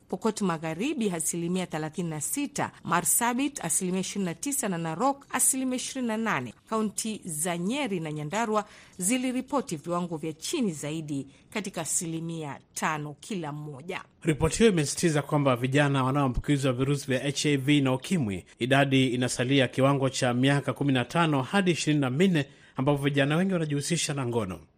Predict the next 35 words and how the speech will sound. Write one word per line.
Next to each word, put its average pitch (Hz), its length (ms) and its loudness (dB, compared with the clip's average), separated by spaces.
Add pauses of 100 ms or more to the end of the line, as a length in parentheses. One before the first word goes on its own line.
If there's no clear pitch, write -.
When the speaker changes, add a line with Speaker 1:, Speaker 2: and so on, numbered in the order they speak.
Speaker 2:
Imesisitiza 135 640 0
kwamba 180 580 2
waliohojiwa, 127 800 2
baadhi 101 260 -4
yao 127 100 2
wanasema 123 420 -2
kwamba 139 380 0 (120)
hawana 208 420 0
ufahamu 165 640 -2
kuhusu 139 440 -4
utumiaji 135 520 0
wa 123 80 0
mipira 175 460 0 (220)
na 147 80 2
wengine 165 320 0
wakionekana 135 720 -2
kuipuuza. 110 760 -2 (240)
Ni 156 80 2
kwa 165 120 6
maana 175 260 4
hiyo 220 160 4
kwamba 175 420 2
Wizara 147 420 0
ya 170 140 -4
Afya 175 260 0
nchini 113 260 -4
Kenya 175 340 0 (340)
imetangaza 156 640 2
kwamba 175 240 2
inafuatilia 147 480 -2
kwa 170 100 2
karibu 175 320 0
hilo, 160 340 0 (280)
na 101 240 -2
elimu 165 500 4